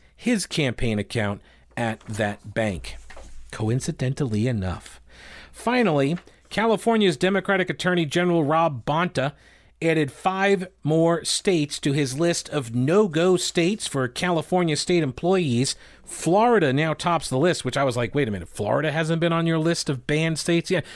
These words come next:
California has banned, like, a whole bunch of states. And at first I was like, "If North Carolina is not on this list, I'm gonna, I have some serious questions about what we're doing." Um, but don't worry, we are on the list. We're actually on the list already. We were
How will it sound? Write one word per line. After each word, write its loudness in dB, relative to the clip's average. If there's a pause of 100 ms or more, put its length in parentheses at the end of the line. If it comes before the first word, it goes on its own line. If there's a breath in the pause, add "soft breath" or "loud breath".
(120)
California 0 (560 soft breath)
has -2
banned, 0
like, -2
a 2
whole 4
bunch 0
of 0
states. -2
And 0
at -4
first 0
I 0
was 0
like, 0
"If -2
North 0
Carolina 2
is -4
not 2
on 2
this -2
list, 0 (340 loud breath)
I'm 0
gonna, 0 (240)
I 0
have 0
some -4
serious 0
questions -4
about 0
what 0
we're -2
doing." -4 (420 loud breath)
Um, -4
but -2 (380)
don't 0
worry, 2
we -2
are 4
on 4
the 4
list. 2
We're 2
actually -2
on 2
the 2
list 0
already. 0
We 0
were -2